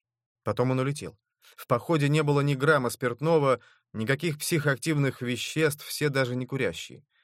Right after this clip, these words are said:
Оказывается, это была одна из наиболее часто встречающихся форм. Лет пять назад, опять-таки на Урале.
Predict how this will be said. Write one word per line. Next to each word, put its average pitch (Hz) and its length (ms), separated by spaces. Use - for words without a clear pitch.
Оказывается, 123 600
это 123 120
была 120 220
одна 127 260
из 113 120
наиболее 120 580
часто 139 440
встречающихся 117 920
форм. - 460
Лет 135 300
пять 156 220
назад, 110 380
опять-таки 120 580
на 135 140
Урале. 92 360